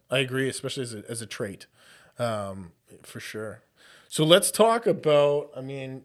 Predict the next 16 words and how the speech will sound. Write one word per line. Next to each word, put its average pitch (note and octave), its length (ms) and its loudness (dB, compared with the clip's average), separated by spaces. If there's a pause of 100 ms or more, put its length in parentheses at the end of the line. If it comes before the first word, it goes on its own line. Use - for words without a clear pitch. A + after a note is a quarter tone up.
(120)
the, A#2 140 -10
the A#2+ 240 -6
vibe D#3+ 720 10
is A2+ 240 -6
chill, D3 640 4 (360)
it's G#2 160 -16
cool, D3 440 2
it's A2+ 200 -6
hip, D3+ 480 6 (180)
you C3+ 160 -2
know, B2 340 -2 (120)
swag, D3 720 10
swag D3+ 400 6
out D3 140 -2
the B2+ 100 -6
ass. C#3+ 520 4